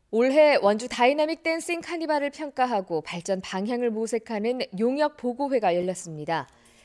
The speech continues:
원주시는 오늘 축제 자문위원과 원주 문화재단 관계자 등이 참석한 가운데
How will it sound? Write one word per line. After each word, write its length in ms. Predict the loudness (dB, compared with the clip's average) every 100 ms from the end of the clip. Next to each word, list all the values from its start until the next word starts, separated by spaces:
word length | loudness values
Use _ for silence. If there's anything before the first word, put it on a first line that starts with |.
| _ -20 2
원주시는 600 | 4 4 0 2 2 2
오늘 260 | 2 0 0
축제 320 | -6 -4 -4
자문위원과 1120 | -2 -4 -2 -2 0 2 0 0 0 0 -4
원주 260 | -2 -2 -2
문화재단 640 | -4 0 0 2 0 -2
관계자 540 | -4 -6 -2 -2 0 0
등이 220 | 0 -4
참석한 460 | -4 -8 -8 -6 -2
가운데 460 | -2 -2 -4 -6